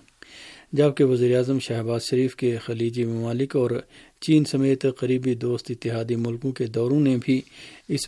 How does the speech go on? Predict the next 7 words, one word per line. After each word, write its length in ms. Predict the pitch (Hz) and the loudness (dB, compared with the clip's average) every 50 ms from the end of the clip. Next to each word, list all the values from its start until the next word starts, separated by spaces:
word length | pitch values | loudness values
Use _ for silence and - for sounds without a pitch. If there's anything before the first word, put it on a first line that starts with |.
| - | -4
باب 320 | - 131 131 135 131 131 127 | -2 2 2 2 2 0 -2
میں 160 | 120 123 123 117 | -4 -4 -4 -6
خاص 460 | - - 123 120 120 120 - - - - - - - _ | -8 -8 -6 -6 -4 -4 -6 -6 -8 -8 -8 -8 -10 _
کردار 460 | - 123 113 113 117 120 117 110 110 - - - | -6 -6 -4 -2 -4 -4 -4 -4 -6 -10 -14 -12
ادا 360 | - 170 131 117 123 120 120 120 - _ | -12 -10 -8 -6 -6 -6 -8 -8 -12 _
کیا 340 | - 127 120 117 117 107 113 | -4 -2 -2 -2 -2 -2 -4
ہے۔ 140 | 117 113 | -4 -6